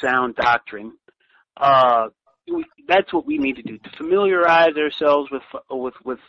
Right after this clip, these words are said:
sound doctrine so that we can, uh, tell the difference or to, uh, differentiate the, the, between what is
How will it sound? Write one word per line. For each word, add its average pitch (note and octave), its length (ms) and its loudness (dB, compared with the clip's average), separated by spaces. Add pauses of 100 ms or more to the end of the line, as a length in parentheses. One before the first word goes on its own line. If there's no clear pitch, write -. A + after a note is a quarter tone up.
(240)
sound C#3+ 320 0
doctrine B2 580 -2 (440)
so C3+ 140 -4
that B2+ 240 0
we C#3+ 160 -6 (200)
can, C#3+ 460 -2 (1300)
uh, A2 260 -2 (200)
tell E3+ 160 2
the D3 180 -2
difference B2+ 460 -4 (220)
or B2+ 200 -4 (220)
to, A2+ 400 -10
uh, G#2 280 -2 (120)
differentiate D3 600 -4
the, C3+ 240 -12 (100)
the, B2 220 -8 (800)
between C3+ 640 -4 (100)
what C#3+ 180 -4
is B2+ 140 -6